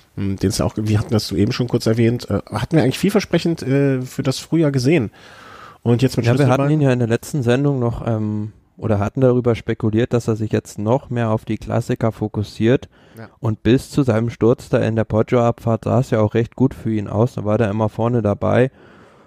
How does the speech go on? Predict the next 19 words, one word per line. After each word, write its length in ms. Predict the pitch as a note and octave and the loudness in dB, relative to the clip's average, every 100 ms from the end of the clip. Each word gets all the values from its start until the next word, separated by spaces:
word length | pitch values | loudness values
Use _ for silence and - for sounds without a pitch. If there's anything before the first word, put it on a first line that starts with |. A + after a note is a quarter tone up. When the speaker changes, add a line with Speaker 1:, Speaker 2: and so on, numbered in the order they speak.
| _ | _
Speaker 2:
Ja, 200 | G2+ A2+ | 0 2
und 260 | B2+ G#2+ G#2+ | 2 0 -6
mit 100 | G#2 | -4
Lotto 240 | G#2+ A2+ | -2 -2
Soudal 400 | A2 A#2 A#2 A#2 | -4 -2 2 2
hätte 220 | A2+ A2 | 2 0
man 180 | A2+ A2 | -2 0
dann 300 | A2 A2 G#2 | 0 -2 -4
vielleicht 380 | - G#2+ A2 - | -6 -2 0 0
das 160 | G#2+ - | -8 -2
Rennen, 360 | A2 A2+ G#2 - | -2 -2 -6 -6
ähm, 220 | G#2 G#2 | -6 -4
hätte 200 | G#2+ - | -4 -4
man 180 | G#2+ G#2 | -4 -2
Nibali 340 | A2 A2+ A2 | 0 0 0
noch 140 | G#2+ G#2+ | -2 -4
zurückholen 600 | - G#2+ A#2+ A#2+ A#2+ A#2 | -4 -2 2 4 2 2
können, 280 | A#2 A#2 | 0 0
aber 360 | G#2 G#2+ G#2+ G#2 | -4 0 0 0